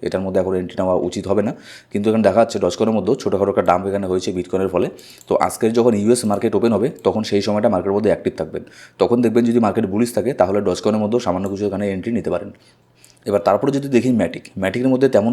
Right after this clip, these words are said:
কোনো এখানে পাম্প আমরা দেখতে পারিনি। ম্যাটিকের মধ্যে এখানে দেখুন হিউজ পরিমাণে একটা ডাম্প হয়েছে, ঠিক আছে? অন্যান্য কয়েনের তুলনায় ম্যাটিক কিন্তু বেশি একটু ডাম্প হয়ে গেছে, মানে under ওয়ান ডলারের মধ্যে ম্যাটিক এখন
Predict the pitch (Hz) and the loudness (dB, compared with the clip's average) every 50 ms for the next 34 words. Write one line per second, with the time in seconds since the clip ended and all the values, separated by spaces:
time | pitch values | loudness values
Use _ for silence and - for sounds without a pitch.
0 | 117 123 123 123 113 101 110 120 117 - 98 104 101 110 107 110 104 101 95 - | 0 0 2 2 2 2 0 0 0 0 0 0 0 0 0 2 2 0 0 2
1 | 110 113 113 95 87 113 - - - - - _ - 92 92 107 113 120 120 127 | 2 4 4 2 2 -2 -6 -8 -12 -20 -20 _ -4 -2 -2 0 2 2 4 4
2 | 120 117 117 113 98 98 120 131 104 95 104 113 - - - 120 120 117 113 113 | 4 4 4 2 2 2 2 0 0 0 -2 -2 -4 -2 0 0 2 2 2 2
3 | 113 110 101 95 92 95 92 92 87 90 95 110 110 101 98 95 98 101 104 110 | 0 2 4 2 2 2 0 -4 -6 -2 -2 -2 0 0 0 0 0 0 -2 0
4 | 101 98 98 104 107 107 - 123 117 101 98 95 80 - 90 87 104 101 - 117 | 0 0 0 0 0 -2 0 0 0 0 0 -2 -2 -4 -4 -4 -4 -4 -4 -2
5 | 135 127 104 92 - 104 113 135 147 - - - - 104 95 92 92 90 - 95 | 0 0 0 0 0 -2 -4 -4 -4 -6 -10 -10 -4 -2 -2 -2 -2 -2 -4 -4
6 | 87 85 87 - - - - _ _ - - - - - - _ - - 92 95 | -4 -2 -4 -6 -8 -12 -18 _ _ -20 -20 -20 -20 -20 -20 _ -10 -6 -4 -2
7 | 95 - - - 98 101 110 107 107 101 104 104 104 110 107 107 107 107 101 104 | -2 -2 -2 -2 0 0 0 2 2 2 4 4 4 4 2 2 2 0 2 0
8 | 95 92 - 92 92 90 98 98 | 0 0 0 -2 -2 -2 -2 -2